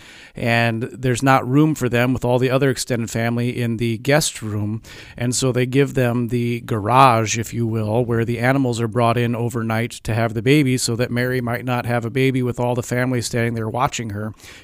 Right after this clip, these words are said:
And just every mother that has ever lived has that terror, right? That your mother-in-law and your mother and your sister will all be standing there watching you give birth.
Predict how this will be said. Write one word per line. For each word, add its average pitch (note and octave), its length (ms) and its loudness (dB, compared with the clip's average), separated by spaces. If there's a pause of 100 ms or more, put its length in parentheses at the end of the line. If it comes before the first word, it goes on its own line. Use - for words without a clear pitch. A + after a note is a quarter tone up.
And A2 100 -8
just - 320 -4 (280)
every B2+ 280 2
mother B2 520 2 (580)
that A#2+ 200 -4
has B2 240 -2
ever A#2 260 0
lived A2+ 460 2
has A2+ 400 -4
that A2 200 -4
terror, A2+ 380 0
right? A2 400 -2 (360)
That - 200 -6
your A#2 80 -2
mother-in-law A#2 880 2
and A2+ 160 -4
your G#2+ 80 -4
mother A#2 400 2
and A2 140 -4
your G#2+ 120 -4
sister B2+ 540 -2
will A2 160 -4
all A#2 220 0
be A#2 220 -2
standing B2 520 0
there A2+ 180 0
watching A#2 520 0
you A#2 380 -2 (420)
give A#2 280 -2
birth. A#2+ 460 -2